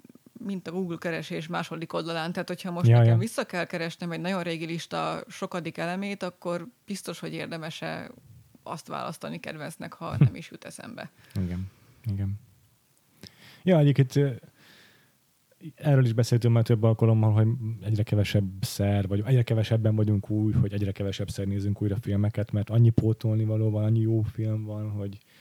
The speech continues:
Speaker 2: sokszor így lehet, hogy van egy, egy olyan film az id-, egy adott évben, ami, ami nagyon tetszik, de még azt sem nézem újra pár éven belül sem, mert, ö, mert inkább pótolok valamit, ami fontosabb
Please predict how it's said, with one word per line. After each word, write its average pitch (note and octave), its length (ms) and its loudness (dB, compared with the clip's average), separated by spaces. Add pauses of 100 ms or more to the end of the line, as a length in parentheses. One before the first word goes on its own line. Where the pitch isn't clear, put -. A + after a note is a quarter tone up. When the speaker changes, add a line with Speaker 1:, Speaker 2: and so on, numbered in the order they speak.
(360)
Speaker 2:
sokszor G#2+ 360 -2
így G#2 240 -2 (580)
lehet, A2 180 -2
hogy G#2 120 0
van G#2+ 160 0
egy, G#2 280 -4 (340)
egy G2 220 -10
olyan A2 240 2
film G#2+ 200 0
az G2 100 -2 (100)
id-, A2 200 -4
egy G#2+ 140 -4
adott G#2 240 -4
évben, A2 320 -2
ami, G2+ 220 -4 (100)
ami G2+ 140 -6
nagyon A2+ 260 2
tetszik, B2+ 320 -4
de B2+ 80 2
még C3 140 4
azt C#3 140 4
sem G#2+ 120 -2
nézem G2+ 300 -2
újra G#2 460 0 (560)
pár G2+ 180 -2
éven G#2 200 0
belül G#2 260 0
sem, G#2+ 280 -2
mert, G#2 340 -4
ö, G#2+ 320 -2 (180)
mert A2 140 -2
inkább G#2 300 -4
pótolok F#2+ 400 -12
valamit, G2 320 -4
ami G2+ 160 -4 (600)
fontosabb A2 540 0